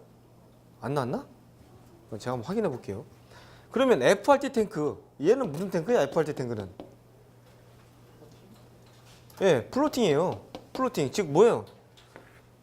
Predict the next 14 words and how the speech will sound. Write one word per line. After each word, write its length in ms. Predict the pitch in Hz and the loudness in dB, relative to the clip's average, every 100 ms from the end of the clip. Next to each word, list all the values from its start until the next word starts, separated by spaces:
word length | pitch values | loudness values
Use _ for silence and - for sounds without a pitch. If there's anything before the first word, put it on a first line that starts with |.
| - - - - - - | -20 -20 -20 -20 -20 2
탱크가 640 | 277 285 247 285 190 - - - | 2 4 4 6 6 -2 -18 -4
원형이야, 460 | 143 247 262 240 | 0 2 2 4
이렇게. 420 | 220 170 151 101 - - - - | 2 2 0 0 -8 -20 -20 -2
원형. 340 | 143 185 113 - - - - - - 85 | 0 2 0 -6 -20 -20 -20 -20 -14 -12
예, 100 | - - - - - | -12 -14 -20 -18 -6
고-, 160 | 247 | -4
고향에서 420 | 240 226 262 240 | 4 6 6 4
화재 160 | 226 247 | 0 0
난 180 | 233 220 | 0 0
데가 200 | 214 202 | 0 0
이제 160 | 175 | 2
얘, 60 | 160 | 0
이런 360 | 175 190 233 208 | 0 2 2 2
탱크죠. 440 | 202 160 131 110 | -4 -2 -4 -6